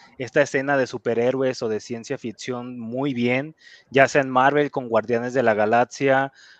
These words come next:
ah, con Suicide Squad, con Peacemaker, incluso fuera de Marvel y D C con la película de Brightburn, que es muy buena, ahí está en Netflix, ahí sí se la llegan a quemar. La verdad,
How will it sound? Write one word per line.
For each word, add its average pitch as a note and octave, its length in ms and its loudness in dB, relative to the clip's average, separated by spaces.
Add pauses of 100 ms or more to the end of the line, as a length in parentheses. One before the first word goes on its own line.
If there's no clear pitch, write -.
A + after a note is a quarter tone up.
(140)
ah, A#2 240 0
con A#2+ 180 -6
Suicide C3+ 400 0
Squad, C#3+ 560 6
con A2+ 300 -8
Peacemaker, D3 800 2 (400)
incluso C#3+ 500 0
fuera C#3+ 300 6
de B2 100 6
Marvel B2+ 360 0
y A#2 40 -4
D B2 140 -4
C C3+ 240 -2
con C#3 240 -6
la A#2 100 2
película A#2 460 -4
de G#2+ 100 -2
Brightburn, B2+ 800 -2
que A#2 160 -4
es - 160 -10
muy C#3+ 460 -6
buena, C3 480 -4 (240)
ahí G#2+ 180 -4
está B2+ 240 -4
en A#2+ 140 -6
Netflix, A#2+ 540 -6
ahí A2 180 -4
sí - 120 -18
se A#2+ 140 -10
la G#2+ 140 -6
llegan G#2 320 -8
a G#2 60 -8
quemar. A2 340 -8 (840)
La D3+ 140 6
verdad, D3+ 400 6